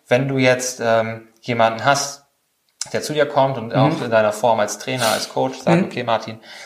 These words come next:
Speaker 1: was ist denn dein Tipp, den du mir gibst für ein, für ein gesundes Leben“, ne? So, wenn du jetzt nur einen
Speaker 2: Mhm.
Speaker 1: Tipp geben kannst, es, es muss jetzt nicht sein von dem, was wir jetzt gerade besprochen haben,
Speaker 2: Okay.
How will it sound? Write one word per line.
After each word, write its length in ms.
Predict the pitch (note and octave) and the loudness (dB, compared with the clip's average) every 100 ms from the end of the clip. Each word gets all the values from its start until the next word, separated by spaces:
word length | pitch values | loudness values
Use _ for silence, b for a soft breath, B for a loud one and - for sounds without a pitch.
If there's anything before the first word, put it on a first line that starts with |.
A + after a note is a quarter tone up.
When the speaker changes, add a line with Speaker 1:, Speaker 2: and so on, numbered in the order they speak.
| B | B
Speaker 1:
was 160 | - B2+ | 0 2
ist 140 | C3+ | 2
denn 240 | C#3 C3 B2+ | 2 2 2
dein 460 | C3 C#3+ D3 C#3+ - - | 4 4 2 -2 -8 -6
Tipp, 500 | - F3+ - - - | 0 0 0 -12 -8
den 160 | C3 A#2+ | -6 -4
du 140 | A#2+ | -4
mir 160 | A#2+ A#2 | -6 -6
gibst 480 | B2 B2+ - - - | -8 -8 -10 -14 -14
für 360 | - A#2+ A2 | -4 -2 -2
ein, 220 | G#2+ A2 A2+ | -4 -8 -10
für 140 | A2+ | -8
ein 80 | G#2+ | -6
gesundes 480 | G#2 A#2 A2+ G2+ A2 | -4 -4 -4 -6 -8
Leben“, 320 | G2+ F#2 F2+ | -8 -8 -8
ne? 200 | B2 D3+ B B | -10 -10 B B
So, 120 | A2+ | 0
wenn 120 | B2 | 2
du 100 | B2+ | 2
jetzt 220 | B2+ B2+ | 0 0
nur 120 | B2+ | 2
einen 180 | A#2+ B2+ | 4 4
Speaker 2:
Mhm. 40 | F3+ | 4
Speaker 1:
Tipp 200 | F3 - | 2 0
geben 180 | A2 - | -4 -4
kannst, 200 | F#2+ G2 | -10 -8
es, 120 | G2 | -10
es 120 | A#2+ | -6
muss 140 | C#3+ D3+ | -2 0
jetzt 120 | C3+ | 0
nicht 160 | C3+ | -2
sein 160 | C#3 B2+ | 0 0
von 140 | B2+ | 0
dem, 100 | A#2+ | -2
was 160 | A#2+ A#2 | -2 -2
wir 80 | A#2 | -4
jetzt 140 | A2 | -2
gerade 160 | A2 G#2+ | 0 -2
besprochen 320 | G#2+ C#3 C#3+ | -2 -6 -4
haben, 100 | D#3 | 0
Speaker 2:
Okay. 160 | D3+ | 2